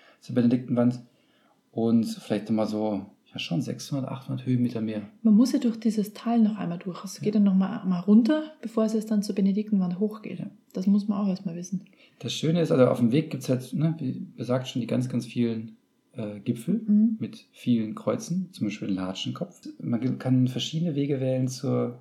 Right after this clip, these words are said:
Speaker 1: Benediktenwand. Und wir haben uns damals für den Weg über die Achselköpfe. Wie ist
Speaker 2: Ja.
Speaker 1: denn Achsel?
Speaker 2: Tatsächlich Achselköpfe, so
Speaker 1: Achselköpfe.
Speaker 2: wie die Achsel. Aber die riechen nicht.
Speaker 1: Nee.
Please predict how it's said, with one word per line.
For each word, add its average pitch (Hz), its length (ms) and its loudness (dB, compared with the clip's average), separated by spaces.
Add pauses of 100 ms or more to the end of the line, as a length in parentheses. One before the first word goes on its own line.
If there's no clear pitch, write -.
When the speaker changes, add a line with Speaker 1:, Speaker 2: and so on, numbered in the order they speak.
(120)
Speaker 1:
Benediktenwand. 123 720 -4 (460)
Und 127 80 -6
wir 120 80 0
haben 127 80 2
uns 127 100 0
damals 120 320 -2
für 117 300 -8
den 113 280 -10
Weg 120 180 -4
über 123 100 -2
die 127 180 -6
Achselköpfe. - 800 -8 (160)
Wie 147 80 0
ist 190 60 2
Speaker 2:
Ja. 127 40 -2
Speaker 1:
denn - 100 -6 (140)
Achsel? - 440 -8 (100)
Speaker 2:
Tatsächlich 247 500 -2
Achselköpfe, 220 640 -4
so 208 60 -2
Speaker 1:
Achselköpfe. 202 260 2
Speaker 2:
wie 226 80 6
die 233 100 2
Achsel. 214 320 -6 (400)
Aber 196 160 -2
die 202 120 2
riechen 208 320 6
nicht. - 260 -4 (440)
Speaker 1:
Nee. 113 220 4